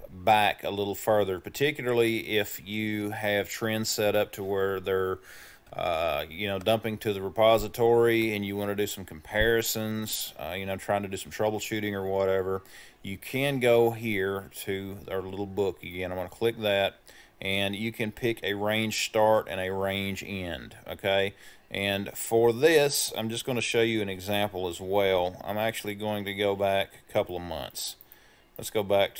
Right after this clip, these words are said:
to October first, and now that I have selected that, I'm gonna go back and look at my trend. I wanna show you something very interesting though. Okay, here's today's date currently. Now, if I hit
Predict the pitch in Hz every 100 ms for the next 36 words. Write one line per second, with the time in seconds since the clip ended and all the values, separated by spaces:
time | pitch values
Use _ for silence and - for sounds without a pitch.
0 | - 95 92 92 85 98 95 - 101 98
1 | 90 - 107 107 107 - - - - -
2 | - - _ - 95 95 95 95 95 98
3 | 101 101 98 95 92 92 90 - 98 92
4 | 90 - 90 98 107 107 - - - 101
5 | 104 104 101 98 95 95 92 90 - 90
6 | 92 92 - 135 113 78 - - - -
7 | _ _ - - - - - 95 95 92
8 | 113 107 98 110 95 98 92 92 98 104
9 | 101 95 - 92 85 87 - - _ -
10 | - _ - 95 98 104 - - 104 101
11 | 92 - 90 95 92 90 107 123 127 -
12 | - - 120 120 110 120 120 - - -
13 | _ - 95 95 95 92 85 95 92 92
14 | 98